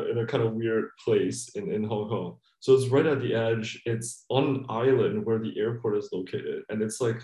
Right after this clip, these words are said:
separate from the rest of the city. So it's this kind of weird space where there's a lot of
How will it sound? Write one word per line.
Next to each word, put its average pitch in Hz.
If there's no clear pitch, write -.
separate -
from 98
the 107
rest 104
of 90
the 92
city. 90
So 165
it's 165
this 175
kind 208
of 151
weird 151
space 170
where 120
there's 127
a 127
lot 120
of 117